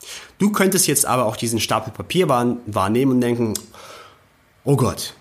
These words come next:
wenn das jetzt noch kommt, dann muss ich heute noch eine halbe Stunde länger arbeiten. Ich muss das und das hier zwischenschieben. Dann komme ich vielleicht noch zu spät zu meiner Familie. Dann muss das Essen noch halt da gemacht werden.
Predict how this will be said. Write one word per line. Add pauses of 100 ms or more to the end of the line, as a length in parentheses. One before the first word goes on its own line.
wenn
das
jetzt
noch
kommt,
dann
muss
ich (280)
heute
noch
eine
halbe
Stunde
länger
arbeiten.
Ich
muss
das
und
das
hier
zwischenschieben.
Dann
komme
ich
vielleicht
noch
zu
spät (360)
zu
meiner
Familie.
Dann
muss
das
Essen
noch
halt (240)
da
gemacht
werden.